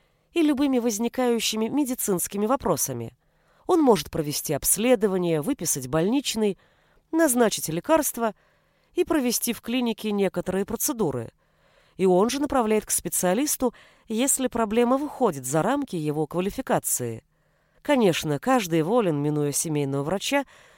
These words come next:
обратиться напрямую к врачу-специалисту любой частной клиники. Если у вас проблемы с ухом,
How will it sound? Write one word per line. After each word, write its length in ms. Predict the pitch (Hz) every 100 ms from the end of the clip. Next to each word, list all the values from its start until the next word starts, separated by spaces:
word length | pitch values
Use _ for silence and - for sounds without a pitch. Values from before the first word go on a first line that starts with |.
| _
обратиться 600 | 233 220 240 247 - -
напрямую 500 | 240 247 247 247 247
к 80 | -
врачу-специалисту 1120 | 196 202 214 196 185 - 190 208 220 - 208 - _ -
любой 380 | 214 190 220
частной 420 | 208 196 175 208 233
клиники. 560 | 240 165 117 - 110 _ _ _ _ _ _
Если 340 | 175 196 185
у 60 | 165
вас 220 | 170 -
проблемы 420 | - 156 156 151
с 160 | 139 -
ухом, 360 | 247 - 135